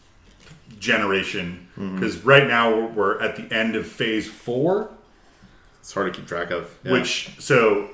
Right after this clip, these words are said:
Speaker 1: the final, so Avengers four is the last movie in Phase four,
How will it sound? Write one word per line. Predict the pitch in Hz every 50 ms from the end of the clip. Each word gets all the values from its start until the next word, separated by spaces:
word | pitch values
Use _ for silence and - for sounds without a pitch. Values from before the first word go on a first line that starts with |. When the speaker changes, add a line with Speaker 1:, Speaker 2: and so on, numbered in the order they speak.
| -
Speaker 1:
the | 107 98 92 107 113 110 107 107 107 104 104 101 -
final, | - - - - - - - 120 123 143 147 151 151 147 147 143 139 131 -
so | - - 127
Avengers | 123 110 101 127 143 151 147 151 135 -
four | - - - 143 139 131 120 117 107 101 110 110
is | 98 95
the | 92 101 92
last | 87 90 98 104 110 120 123 123 117 - -
movie | 113 107 104 101 101 95
in | 92 90
Phase | 80 - 98 90 85 85
four, | - - 82 78 78 - -